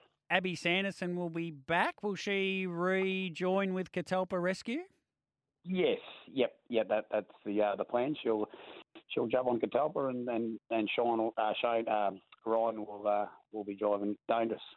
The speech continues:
Speaker 2: Yes.
Speaker 1: It,
Speaker 2: Yep.
Speaker 1: th-, this, is there a part of that? Is there a beauty to that, and you guys are really behind that, giving these two young people in the sport, Ryan and Abby,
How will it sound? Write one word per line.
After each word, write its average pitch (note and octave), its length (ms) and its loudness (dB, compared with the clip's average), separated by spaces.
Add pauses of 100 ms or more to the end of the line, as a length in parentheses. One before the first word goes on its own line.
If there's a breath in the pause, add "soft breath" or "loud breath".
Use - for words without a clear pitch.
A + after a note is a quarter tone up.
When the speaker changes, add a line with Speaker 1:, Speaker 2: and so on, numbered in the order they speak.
(140)
Speaker 2:
Yes. G#2+ 200 0 (640)
Speaker 1:
It, G#3+ 120 0
Speaker 2:
Yep. - 120 -2 (400)
Speaker 1:
th-, A3+ 240 -2
this, - 400 -4 (100)
is G#3+ 140 -6
there A#3+ 160 0
a A#3 60 -2
part D#4 300 0
of D#3+ 120 -2
that? C#3+ 260 0
Is F#3+ 180 -4
there G3 320 0 (180)
a F3 100 -2
beauty G3+ 400 -2
to F3 120 0
that, F#3 220 4
and E3+ 140 -2
you F3 100 -2
guys D#3+ 340 0
are D#3+ 40 -2
really E3 320 0
behind D3+ 500 0
that, G#3+ 180 0 (100)
giving F3+ 260 0
these D#3+ 260 -2
two D#3+ 180 -2
young D3 360 0
people D#3 320 -2
in D3 100 0
the C#3 100 -2
sport, D3 420 0
Ryan D3 480 2
and C#3 200 -2
Abby, D3 440 0